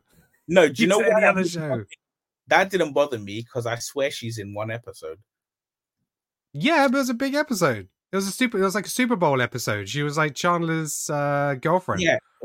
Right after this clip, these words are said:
Speaker 1: she, no, she, yeah, she was Chandler's, eh, like
Speaker 2: Susie, Susie Underpants.
Speaker 1: Yeah.
Speaker 2: Yeah.
Speaker 1: And yeah, but you got, Jean-Claude Van Damme was in that episode as well, right?
Speaker 2: But he wasn't in this movie. <laughs> It's like,
Speaker 1: True.
Speaker 2: it was fine.
Speaker 1: I think the, the fact of that, uh,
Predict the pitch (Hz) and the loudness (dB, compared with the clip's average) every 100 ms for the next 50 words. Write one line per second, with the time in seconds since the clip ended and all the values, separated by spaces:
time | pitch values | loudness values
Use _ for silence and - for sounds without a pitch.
0 | 123 127 135 139 202 165 165 202 165 170 | -12 -10 -10 4 8 8 6 2 2 0
1 | 170 190 170 - - 185 131 180 170 - | 0 2 2 0 2 4 4 4 4 2
2 | 180 160 170 165 - 107 98 - - - | 0 2 2 2 0 -2 -4 -10 -16 -18
3 | _ _ _ 117 160 90 104 117 104 87 | _ _ _ 2 4 4 -2 -8 -8 -10
4 | _ _ _ _ _ 135 147 185 320 240 | _ _ _ _ _ 2 4 6 8 8
5 | 147 170 - 190 226 214 190 226 - 165 | 8 4 2 -2 2 2 2 -4 -6 -6
6 | 151 262 277 - 240 202 220 226 240 214 | 2 4 4 4 2 4 0 0 0 0
7 | 143 131 117 104 110 127 127 123 120 135 | -2 -2 -2 0 -2 -4 -4 -4 -2 -2
8 | 127 80 78 95 151 - 131 135 165 170 | 0 0 -2 -2 -2 -2 -4 0 2 2
9 | 170 180 185 185 214 269 285 233 - _ | 2 2 2 0 2 2 2 0 -6 _
10 | _ _ - - - 415 392 208 202 196 | _ _ -12 0 4 6 8 4 0 -6
11 | - 277 214 156 - 247 254 175 180 - | 2 4 4 4 2 -2 -4 0 -2 -2
12 | _ 160 165 - 170 - 160 143 127 147 | _ -2 2 0 0 -4 -8 -6 -2 0
13 | 107 135 _ _ _ _ _ _ _ _ | 0 -4 _ _ _ _ _ _ _ _
14 | _ 107 113 117 113 | _ 0 2 4 2